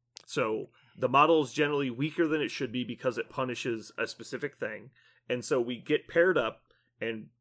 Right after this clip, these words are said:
Parker's playing Nick Fury, and I have the guy who, who punishes grunts. And so now we're just in list chicken. 'Cause if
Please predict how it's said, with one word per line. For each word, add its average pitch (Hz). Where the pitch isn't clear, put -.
Parker's 151
playing 151
Nick 147
Fury, 110
and 107
I 110
have 135
the 127
guy 131
who, 127
who 127
punishes 135
grunts. -
And 120
so 139
now 135
we're 147
just 139
in 113
list 131
chicken. -
'Cause 120
if 113